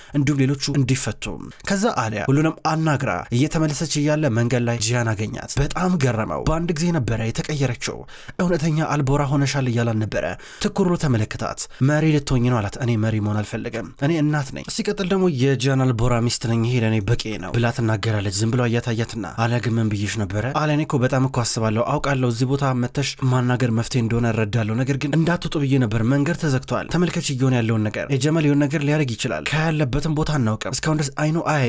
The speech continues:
እኔም ፖሊስ እያሳደደኝ ነው። እባክሽ ለምን ደስ ታደርጊያለሽ እያለ ነበር። ላግዘ እየሞከርኩ እኮ ነው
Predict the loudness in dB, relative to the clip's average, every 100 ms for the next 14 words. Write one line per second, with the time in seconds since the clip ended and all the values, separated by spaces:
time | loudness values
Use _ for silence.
0 | 2 0 2 0 0 0 0 0 0 0
1 | 0 0 -2 -2 0 0 0 0 2 2
2 | 0 0 0 0 0 0 2 0 -2 -2
3 | 0 0 2 2 2 0 -2 -4 -6 -6
4 | -6